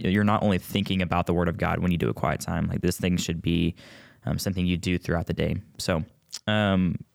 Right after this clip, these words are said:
I guess for those people who, um, I know I've walked through seasons in my life where,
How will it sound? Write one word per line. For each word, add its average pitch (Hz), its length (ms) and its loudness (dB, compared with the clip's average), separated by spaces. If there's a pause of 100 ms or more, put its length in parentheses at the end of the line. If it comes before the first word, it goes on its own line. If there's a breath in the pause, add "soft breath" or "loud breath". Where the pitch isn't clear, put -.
(320)
I 107 60 -2
guess 135 200 0
for 170 120 -4
those 139 180 2
people 101 400 2
who, 92 420 4 (460 loud breath)
um, 98 140 0
I 101 60 0
know 98 140 2
I've 95 140 2
walked 90 180 0
through 98 100 2
seasons 92 460 0
in 90 80 -2
my 87 160 2
life 87 520 -2
where, 87 520 2